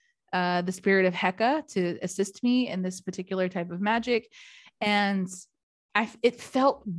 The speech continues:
good doing it. Like, it felt like me. It felt like something I already knew how to do.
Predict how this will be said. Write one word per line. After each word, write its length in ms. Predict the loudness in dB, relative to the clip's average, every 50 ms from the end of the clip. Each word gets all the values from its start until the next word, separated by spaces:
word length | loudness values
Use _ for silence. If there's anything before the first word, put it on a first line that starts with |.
| -10 -2
good 580 | 2 6 8 10 10 10 8 6 4 -2 -6 -2
doing 360 | 2 4 4 4 4 2 -2
it. 160 | -8 -12 -18 -20 _ _ _ _ _ _ _ _ _ _
Like, 140 | -4 -2 0 -2
it 80 | -2
felt 280 | 2 4 6 6 6 6
like 200 | 4 2 2 0
me. 380 | -4 -4 -2 -2 -2 -4 -2 -4
It 80 | -4 -2
felt 140 | 2 2 2
like 120 | 2 2
something 300 | 0 -2 -2 0 0 2
I 100 | 2 4
already 260 | 4 2 2 0 -2
knew 200 | -4 -4 -4 -4
how 180 | -2 -2 0 0
to 60 | 0
do. 400 | 0 0 0 0 0 0 -2 -6